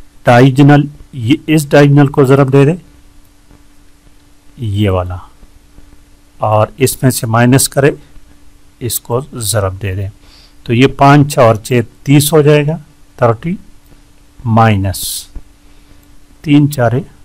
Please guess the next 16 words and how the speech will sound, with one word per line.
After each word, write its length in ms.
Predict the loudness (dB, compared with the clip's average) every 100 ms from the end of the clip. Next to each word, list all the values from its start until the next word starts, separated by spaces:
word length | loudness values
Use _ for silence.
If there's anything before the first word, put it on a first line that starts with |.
| _
बारह, 580 | -10 -4 -2 -2 -8 -14 -20 _ _ _ _ _ _ _ _ -20 -20 _ -20 -20 _ _ -20 _ _ -20 _ _
तीन 200 | -6 -2
ही 60 | -2
है 160 | -2 -4
ना, 100 | -8 -12 -20 _ -20 -20 -20 -20 -18
तीन 180 | -12
चारे 260 | -8 -6 -6
बारह, 400 | -6 -6 -6 -8 -16 _ _ -20 -20 -20 _ _
तो 140 | -10 -8
तीस 380 | 0 0 0 -2
में 100 | -4
से 200 | -2 -2 0
बारह 260 | 2 2
को 180 | 0 -4
माइनस 380 | -4 -4 -4 -4
करें, 260 | -4 -4